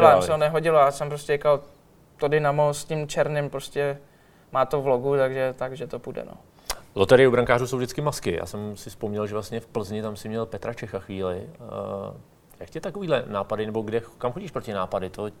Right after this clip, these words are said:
Speaker 1: je momentální osvícení?
Speaker 2: Jo, tak ten Petr Čech tam byl zrovna, on končil kariéru.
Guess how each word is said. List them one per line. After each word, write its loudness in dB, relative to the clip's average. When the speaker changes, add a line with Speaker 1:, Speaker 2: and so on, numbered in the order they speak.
Speaker 1:
je -2
momentální 2
osvícení? -4
Speaker 2:
Jo, 8
tak 8
ten 2
Petr 2
Čech 0
tam 4
byl 6
zrovna, 4
on -2
končil -2
kariéru. 0